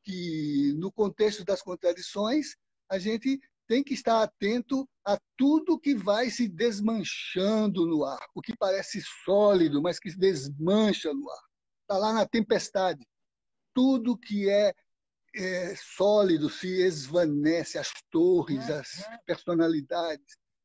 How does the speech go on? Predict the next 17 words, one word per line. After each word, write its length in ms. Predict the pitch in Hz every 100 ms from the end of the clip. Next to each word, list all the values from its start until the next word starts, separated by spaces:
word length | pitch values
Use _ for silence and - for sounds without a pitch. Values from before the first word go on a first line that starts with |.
| -
tudo 200 | 208 190
desaparece. 1000 | 190 160 196 - 175 165 170 147 - - _ _ _
De 120 | 147
onde 180 | 180 196
Marx 460 | 190 170 165 - - -
tirou 400 | 180 151 156 180 _ _ _
a 120 | 175
frase 400 | - 180 180 185
síntese 560 | - - 180 175 165 170
do 120 | 175
manifesto. 640 | 180 180 - 165 160 - - _ _ _ _ _
É, 80 | 160 147 147 151 - -
um 140 | 190
novo 400 | 175 190 208 196
fantasma 800 | - 208 170 - 208 202 165 156
nos 400 | 151 147 160 165
assusta. 560 | 160 151 - 160 -